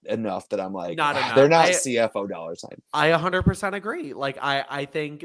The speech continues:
Speaker 2: the themes are, their Def Rebel is very either it's a hit, it's amazing, or it's a nightmare.
Speaker 1: Jim
Speaker 2: Like,
Speaker 1: Johnson.
Speaker 2: yeah, yeah.
Speaker 1: Yeah.
Speaker 2: So we'll see what happens. Um, hopefully the girlies get some good music who are subject to change.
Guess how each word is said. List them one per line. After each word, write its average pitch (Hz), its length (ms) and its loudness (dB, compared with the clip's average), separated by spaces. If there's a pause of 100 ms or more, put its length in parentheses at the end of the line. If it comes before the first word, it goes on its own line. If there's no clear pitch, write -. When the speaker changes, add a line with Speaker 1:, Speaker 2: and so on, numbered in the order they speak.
Speaker 2:
the 135 140 -10
themes 135 400 -14
are, 120 260 -6
their 180 400 -2
Def 165 240 -4
Rebel 160 260 -4
is 127 100 -10
very 127 420 -2
either 117 320 -6
it's - 240 -14
a 110 60 -10
hit, 131 400 -6
it's - 160 -14
amazing, 107 540 -10
or 120 280 -4
it's - 320 -12 (220)
a 127 80 -4
nightmare. 98 560 -10 (480)
Speaker 1:
Jim 127 200 2
Speaker 2:
Like, 135 220 6
Speaker 1:
Johnson. 104 140 -6 (440)
Speaker 2:
yeah, 120 360 -4 (140)
yeah. 127 280 -4
Speaker 1:
Yeah. 117 200 2 (300)
Speaker 2:
So 113 440 2
we'll 175 160 2
see 220 180 -6
what 214 140 2
happens. 143 800 0
Um, 123 520 -2 (480)
hopefully 160 760 -4 (220)
the 160 80 -10
girlies 143 520 -6
get 135 220 -10
some 139 180 -12
good 131 180 -8
music 131 360 -10
who 143 220 -8
are 123 300 -4
subject 120 460 -6
to 160 80 -6
change. 98 480 -14